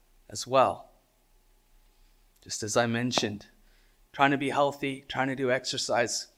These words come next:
doesn't always feel great. Sometimes it comes with a little pain, and hopefully that pain leads to a little gain, as they say. But just this week I heard someone say on the radio that most times when we do encounter suffering, we shouldn't think of it so much as being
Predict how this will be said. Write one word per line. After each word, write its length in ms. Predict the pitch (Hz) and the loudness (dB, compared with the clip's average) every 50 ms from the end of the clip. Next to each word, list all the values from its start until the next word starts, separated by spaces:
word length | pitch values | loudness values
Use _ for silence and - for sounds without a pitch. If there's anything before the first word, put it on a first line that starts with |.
| _ _ _ _ _ _ _ _ _ _ _ _ _ | _ _ _ _ _ _ _ _ _ _ _ _ _
doesn't 220 | - 143 151 160 | -4 -2 0 2
always 280 | 151 151 147 143 - - | 2 2 2 2 0 -2
feel 280 | - - 160 156 151 | -2 -2 -2 -2 -2
great. 360 | - 147 165 214 - - - | 0 0 0 0 0 -4 -8
Sometimes 580 | - - - - 143 143 143 156 151 147 143 139 | -12 -12 0 0 0 0 2 0 0 0 0 -2
it 120 | 139 - | -6 -4
comes 260 | - 165 160 165 151 151 | 0 0 0 0 0 -4
with 120 | 143 - | -2 0
a 40 | 147 | 0
little 240 | 135 156 160 156 151 | 0 2 0 0 -2
pain, 400 | - - 156 180 196 156 127 113 | -2 -4 -2 2 2 4 4 2
and 120 | 107 95 | 0 -2
hopefully 500 | 127 160 190 185 - - 170 156 151 147 | 0 -2 -2 -2 -2 -2 -2 0 0 0
that 300 | 139 139 139 139 - - | 2 2 2 2 0 -4
pain 400 | - 147 156 147 151 156 160 143 | -4 -2 -2 0 0 0 -2 0
leads 300 | 127 127 131 127 - - | -2 -2 -2 -2 -4 -6
to 160 | - - 123 127 | -2 -2 -2 0
a 20 | |
little 340 | 120 127 120 120 117 113 - _ _ - | 0 0 0 -2 -4 -4 -12 _ _ -4
gain, 340 | 117 123 117 92 85 85 | -2 0 0 0 -2 -4
as 160 | - - - - | -6 -8 -8 -6
they 160 | 95 95 90 | -6 -6 -6
say. 280 | - - - - - - _ | -6 -6 -8 -8 -10 -10 _
But 120 | - _ _ _ _ - _ - - - - - - - - - - - _ _ - _ - - _ _ _ _ _ _ _ - - - | -20 _ _ _ _ -20 _ -20 -20 -20 -20 -20 -20 -20 -20 -20 -20 -20 _ _ -20 _ -20 -20 _ _ _ _ _ _ _ -20 -4 -2
just 180 | 147 131 - | -2 -2 0
this 180 | - 160 - - | -2 -2 0 0
week 160 | 190 175 - | 0 4 4
I 80 | 165 147 | 4 6
heard 220 | 160 170 165 156 | 6 4 4 4
someone 300 | - 170 156 147 147 143 | 2 2 2 2 2 2
say 140 | 147 160 151 | 4 4 6
on 120 | 151 147 | 6 6
the 80 | 143 131 | 4 4
radio 340 | 143 147 147 147 147 147 143 | 4 4 4 4 4 2 4
that 260 | 143 131 117 - - | 4 4 2 2 2
most 300 | 160 156 175 - - - | 0 0 2 0 -4 -4
times 400 | - 139 135 139 135 135 127 123 | -2 0 0 0 0 -2 -4 -4
when 180 | 120 120 120 | -4 -4 -4
we 120 | 117 113 117 | -4 -6 -4
do 240 | 117 165 202 220 202 | -2 2 4 4 4
encounter 420 | 156 139 143 135 123 113 120 117 | 2 2 0 0 0 0 -2 -4
suffering, 580 | - - 113 107 - - 120 107 85 90 95 - _ _ _ _ _ _ _ _ _ _ _ _ _ _ - _ _ _ _ _ _ | -2 0 -2 -2 -2 -2 -6 -6 -6 -6 -10 -14 _ _ _ _ _ _ _ _ _ _ _ _ _ _ -20 _ _ _ _ _ _
we 80 | 151 | 0
shouldn't 280 | 156 - 214 196 180 151 | 6 6 6 6 6 2
think 200 | 170 185 175 170 | 0 0 0 0
of 100 | 165 147 | 0 0
it 100 | 160 156 | 0 0
so 200 | - - 160 143 | 2 2 2 2
much 300 | 135 127 131 131 - - | 4 0 0 0 2 2
as 360 | 123 113 117 113 - - - | 2 2 2 -2 -6 -8 -8
being 520 | - - 139 139 139 139 135 127 120 101 | -10 -10 -8 -4 -4 -2 -4 -4 -6 -10